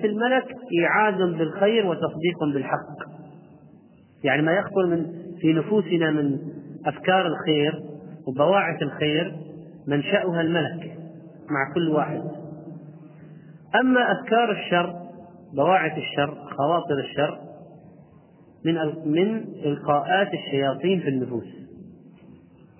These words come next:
فالشيطان يوحي بالشر والملك يوحي بالخير. فهنيئا لمن أطاع ملكه وعصى شيطانه.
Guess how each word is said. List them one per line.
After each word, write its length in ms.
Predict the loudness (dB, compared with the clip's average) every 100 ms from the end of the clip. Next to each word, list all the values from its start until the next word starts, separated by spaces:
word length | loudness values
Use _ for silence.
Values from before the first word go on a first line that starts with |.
| -20 -20 -20 -20 -8 -4
فالشيطان 600 | -2 0 0 2 2 4
يوحي 380 | 4 4 2 2
بالشر 380 | -4 -2 -4 -4 -12 -10 -4
والملك 460 | 0 2 0 0
يوحي 280 | -2 -2 -4
بالخير. 360 | -6 -8 -12 -12 -16 -18 -20 -20 -20 -20 -20 -20 -20 -20 -20 -20 -20 _ _ _ -20 _ _ _ -20 -20 -2
فهنيئا 520 | 2 2 2 0 0
لمن 420 | 2 2 2 0 -2
أطاع 520 | -4 2 2 2 2
ملكه 540 | 0 0 0 -2 -2
وعصى 540 | -2 -2 -4 -2 -2 -2
شيطانه. 480 | -6 -4 -4 -6